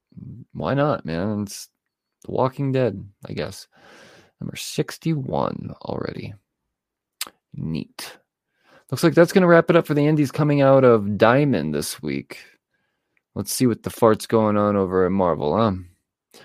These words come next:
We got a facsimile. Uh, Adam Warlock, Strange Tales, number one seventy-eight. Quite naturally, with Guardians of the Galaxy coming up here soon, eh?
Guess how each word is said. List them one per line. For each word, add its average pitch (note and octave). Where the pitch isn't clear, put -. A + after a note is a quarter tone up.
We A#2+
got C3
a A2+
facsimile. E3
Uh, F2
Adam D3+
Warlock, D#3
Strange E3
Tales, D#3+
number C3+
one C3
seventy-eight. C3+
Quite F3
naturally, G#2
with F#2+
Guardians G#2+
of G2+
the G2+
Galaxy G2+
coming A2
up G#2
here A2
soon, A2+
eh? B2+